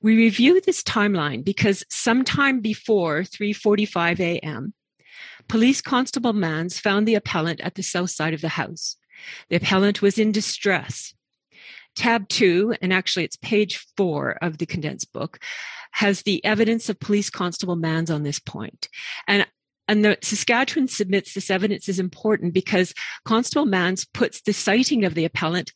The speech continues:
as early as three thirty in the morning, just seven minutes after the shooting. He called the appellant over.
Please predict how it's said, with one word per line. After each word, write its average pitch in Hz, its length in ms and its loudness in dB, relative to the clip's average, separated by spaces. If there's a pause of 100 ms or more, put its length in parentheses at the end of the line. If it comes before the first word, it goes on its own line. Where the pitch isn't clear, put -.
as 196 220 0 (220)
early 202 520 2
as 180 200 -2
three 226 260 2
thirty 185 480 0
in 165 140 -2
the 175 80 -2
morning, 214 420 -2 (540)
just 220 180 2
seven 247 420 2
minutes 175 320 0
after 180 280 -2
the 202 80 2
shooting. 196 500 -2 (840)
He 226 100 0
called 226 300 2
the 311 100 6
appellant 233 400 2
over. 165 380 -2